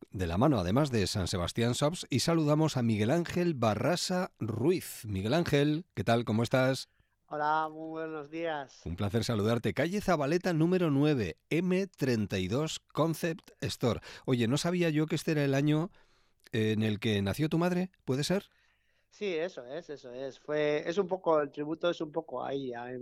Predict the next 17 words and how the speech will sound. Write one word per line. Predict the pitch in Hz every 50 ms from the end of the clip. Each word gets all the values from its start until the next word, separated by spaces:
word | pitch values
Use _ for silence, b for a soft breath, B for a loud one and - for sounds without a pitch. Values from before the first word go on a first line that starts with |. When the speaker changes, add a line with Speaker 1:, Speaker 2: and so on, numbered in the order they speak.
| 127 123
Speaker 2:
fin | -
y | 151
al | 143 135
cabo, | - 147 151 151 151 156 156 156 156 156 b b b b b b b _ 127 120
tuvo, | 151 147 143 147
ha | 147 151 151 147
tenido | 156 147 147
una | 147 143
enfermedad | 139 135 147 143 143 143 139 143 139
larga, | 135 147 156 156 147 147 131
tuvo | 143 139 139
una | 139 139
enfermedad | 135 - 139 139 139 139 139 139 139
larga, | 139 147 139 139 139 139
entonces | 131 123 139 147 135 135 147 135 143
al | 135
final, | _ - 135 139 147 151 147 151